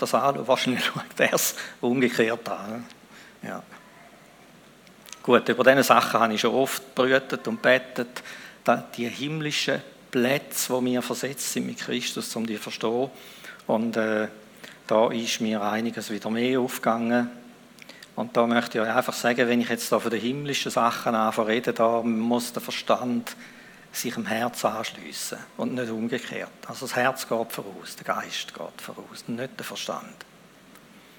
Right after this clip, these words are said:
Jesus sagt selber, ihr glaubet mir ja nicht einmal, wenn ich mit euch über irdische Sachen rede.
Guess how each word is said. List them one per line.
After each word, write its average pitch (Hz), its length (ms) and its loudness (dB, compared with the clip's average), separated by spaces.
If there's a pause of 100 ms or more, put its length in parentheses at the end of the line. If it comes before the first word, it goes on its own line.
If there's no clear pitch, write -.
(180)
Jesus 123 320 -2
sagt 113 260 2
selber, 120 460 2 (540)
ihr 151 200 2
glaubet 147 480 4
mir 139 200 0
ja 127 120 2
nicht 131 160 0
einmal, 127 220 2
wenn 120 140 2
ich 120 160 -2
mit 120 180 0
euch 107 180 2
über 117 140 -4
irdische 117 440 -2
Sachen - 420 -8
rede. - 300 -12